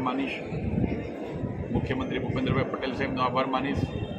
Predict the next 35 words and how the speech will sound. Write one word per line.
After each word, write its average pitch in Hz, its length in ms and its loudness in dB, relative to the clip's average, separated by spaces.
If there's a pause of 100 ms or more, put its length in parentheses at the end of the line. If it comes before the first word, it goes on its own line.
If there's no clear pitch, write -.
(1500)
સી 127 140 0
આર 131 180 2
પાટીલ 131 260 0
સાહેબ 135 280 0
અને 120 140 -2
જે 113 120 0
પી 101 180 -2
નડ્ડા 127 200 0
સાહેબનો 135 300 0
આભાર 131 240 4
માનીશ 131 400 0
કે 139 140 4 (240)
ગ્રામ-, 120 240 2 (100)
ગ્રામ્ય 160 280 6
લેવલમાં 127 500 4 (640)
આટલી - 320 0
મોટી 139 260 2
સુવિધા 131 400 4
અપાવવા 127 280 2
માટે 123 280 2 (640)
અમને 127 260 4 (1000)
એમનો 127 200 2
નિરંતર 135 500 0
સહકાર 127 400 2
મળતો 120 240 2
રહ્યો 135 180 0
છે. 143 100 0 (840)
ખાસ 147 280 6
અમારી 131 280 2
ટીમને 135 300 2
પણ 135 200 0
અભિનંદન 135 320 2
આપીશ, 127 240 2
ડોક્ટરોની 131 420 2
ટીમને 139 340 2